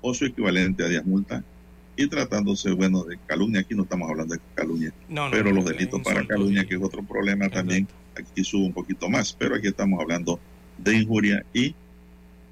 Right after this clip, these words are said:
Speaker 1: don César va de seis a doce meses o su equivalente en días multa,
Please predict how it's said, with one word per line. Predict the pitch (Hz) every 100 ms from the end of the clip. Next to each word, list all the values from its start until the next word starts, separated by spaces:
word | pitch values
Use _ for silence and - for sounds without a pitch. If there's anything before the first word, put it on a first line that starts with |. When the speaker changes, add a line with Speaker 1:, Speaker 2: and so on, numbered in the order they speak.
| - - - - - - -
Speaker 1:
don | 87
César | - 117 120 127 110 113 - - 92
va | 101
de | 98 90 78 - - - - - - - - - - - - - - -
seis | - 143 180 190 -
a | 87
doce | 92 101 104
meses | 101 101 120 - - - - - - - - - -
o | 95
su | 92 95
equivalente | 90 85 95 98
en | 98
días | 98
multa, | 107 110 -